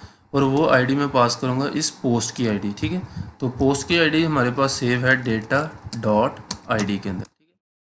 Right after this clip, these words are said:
جو ڈیٹا ہمارا یہ والا ہے، ٹھیک ہے۔ اب ہمیں کیا کرنا ہے، یہاں پر ایک ان پٹ فیلڈ بنانی ہے ہڈن،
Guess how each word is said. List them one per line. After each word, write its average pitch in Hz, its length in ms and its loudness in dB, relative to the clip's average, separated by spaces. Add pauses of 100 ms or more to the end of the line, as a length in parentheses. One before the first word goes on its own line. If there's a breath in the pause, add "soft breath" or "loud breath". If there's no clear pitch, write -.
(400)
جو 123 100 2
ڈیٹا 120 400 2
ہمارا 127 280 2 (380)
یہ 117 160 -2
والا 104 220 0
ہے، 101 160 -12
ٹھیک 160 180 -6
ہے۔ 196 60 -2 (960 soft breath)
اب 175 200 2
ہمیں 190 180 4
کیا 185 120 0
کرنا 127 320 2
ہے، 143 40 -4 (880)
یہاں 143 280 0
پر 165 180 0
ایک 135 420 0 (220)
ان 127 120 0
پٹ 151 420 -4 (280)
فیلڈ 131 260 0
بنانی 127 400 2
ہے 135 160 -2
ہڈن، 123 160 0